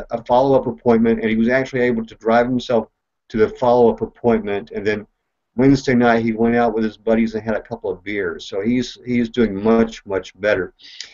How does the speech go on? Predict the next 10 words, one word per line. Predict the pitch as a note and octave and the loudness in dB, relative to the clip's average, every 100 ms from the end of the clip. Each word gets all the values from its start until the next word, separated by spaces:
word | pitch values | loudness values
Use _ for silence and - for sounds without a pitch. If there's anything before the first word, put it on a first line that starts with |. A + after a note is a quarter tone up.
| _ _ A2+ | _ _ 0
But | D#3+ D#3 F#2+ - _ _ _ _ _ _ _ _ _ _ - _ - | 4 4 2 -4 _ _ _ _ _ _ _ _ _ _ -20 _ -2
if | A#2 A2+ B2+ | 0 2 4
you're | A#2+ A#2+ A2+ | 4 6 4
someone | A2 D3+ D#3 D3+ | 0 0 2 4
that | A#2+ A#2 | 4 2
normally | C3 C3+ B2 | 2 2 2
takes | A2+ B2 - | -2 -4 -4
a | A2 | -8
flu | - D3 | -4 -4
shot, | D3 - D#3 D3 | -4 -4 0 -2